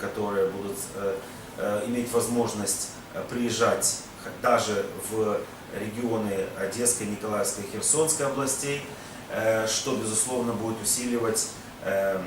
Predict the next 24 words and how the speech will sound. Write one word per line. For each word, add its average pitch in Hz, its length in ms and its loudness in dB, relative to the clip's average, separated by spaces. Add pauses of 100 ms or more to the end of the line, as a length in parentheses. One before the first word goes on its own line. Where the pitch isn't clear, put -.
(1400)
интеграционные 113 640 0
процессы 107 480 2
внутри 113 680 -2
Украины. 90 300 -4 (680)
Необходимо 123 540 0
также 117 300 4
обязательно, 113 840 2 (360)
э, 104 460 2 (120)
и 131 100 2
через 120 400 2
украино-румынские 117 880 0
отношения, 98 840 -2
и 120 280 0 (300)
через 110 300 0
отношения 110 520 0
с 113 120 0
Европейским 123 600 0
Союзом, 120 520 0 (340)
э, 120 120 -2
в - 100 -6
конце 123 260 2
концов, - 280 0 (120)
устранить, 123 680 2 (100)
э, 107 280 2